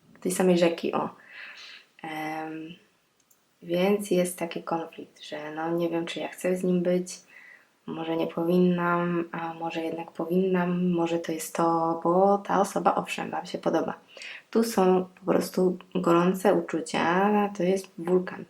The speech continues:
wulkan po prostu uczuć i coś tam się dzieje, e, tylko wy nie wiecie, czy na pewno,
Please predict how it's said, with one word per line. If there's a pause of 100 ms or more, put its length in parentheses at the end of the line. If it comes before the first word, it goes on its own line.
(120)
wulkan
po
prostu
uczuć (580)
i
coś
tam
się
dzieje, (580)
e,
tylko
wy
nie
wiecie,
czy
na
pewno,